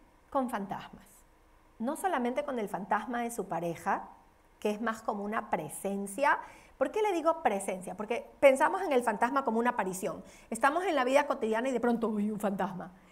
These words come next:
No, eso no es lo que sucede aquí. Acá el fantasma está todo el tiempo y de hecho la obra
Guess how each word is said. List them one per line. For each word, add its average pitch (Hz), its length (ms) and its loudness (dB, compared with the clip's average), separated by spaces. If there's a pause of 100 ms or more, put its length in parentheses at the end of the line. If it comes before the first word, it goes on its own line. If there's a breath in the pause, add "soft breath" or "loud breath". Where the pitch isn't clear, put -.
(140)
No, 226 340 6 (240 loud breath)
eso 262 180 6
no 285 80 0
es 302 80 0
lo 285 120 2
que 269 100 2
sucede 233 320 -2
aquí. 233 400 -6
Acá 214 280 -2
el 349 80 -4
fantasma 254 520 0
está 233 280 -2
todo 233 160 0
el 240 120 -2
tiempo 175 540 -6 (320 loud breath)
y 262 100 -2
de 240 140 2
hecho 240 220 -4
la 220 220 0
obra 240 580 0